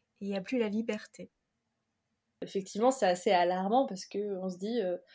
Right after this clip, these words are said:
Speaker 2: s'il y a ces symptômes-là, c'est qu'il y a quelque chose à prendre en charge dans ces cas-là, puisque vous, ces gens viennent à cause de ça, parce que c'est une pathologie. Donc, euh, on peut, euh, on peut effectivement trouver que, qu'il y a un problème de cette, euh,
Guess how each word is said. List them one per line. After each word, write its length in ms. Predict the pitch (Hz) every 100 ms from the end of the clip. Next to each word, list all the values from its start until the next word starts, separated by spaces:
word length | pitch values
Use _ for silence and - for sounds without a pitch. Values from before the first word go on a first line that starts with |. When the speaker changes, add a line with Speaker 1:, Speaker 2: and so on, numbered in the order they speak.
| - -
Speaker 2:
s'il 160 | 247
y 40 | 233
a 40 |
ces 180 | 226 226
symptômes-là, 720 | 226 208 214 226 214 233 285
c'est 160 | - 202
qu'il 240 | 202 175
y 60 | 170
a 60 |
quelque 260 | 175 190 190
chose 180 | 233 214
à 80 |
prendre 240 | 180 190 185
en 80 | 190
charge 300 | 220 190 170
dans 100 | 175
ces 140 | 180
cas-là, 200 | 190 226
puisque 260 | 233 - 196
vous, 340 | 185 226 262 - _ -
ces 160 | 196
gens 180 | 185 208
viennent 360 | 196 226 220 - _ _ 196
à 60 |
cause 220 | 190 220
de 100 | 190
ça, 300 | 190 233 262 -
parce 100 | -
que 100 | 196
c'est 200 | 196 190 _ -
une 100 | 185
pathologie. 560 | 185 185 190 202 196 185
Donc, 220 | 180 185
euh, 160 | 175 185 _ _ _ _ _ _
on 140 | - 190
peut, 320 | 214 220 208
euh, 280 | 190 180 175 -
on 120 | 185 185
peut 180 | 220
effectivement 500 | 214 202 190 - 202
trouver 300 | 214 - 196
que, 240 | 208 190 175
qu'il 320 | 180 175 175
y 100 | 175
a 100 | 170
un 80 | 175
problème 440 | - 202 214 220
de 80 | 190
cette, 320 | - 185 -
euh, 180 | 180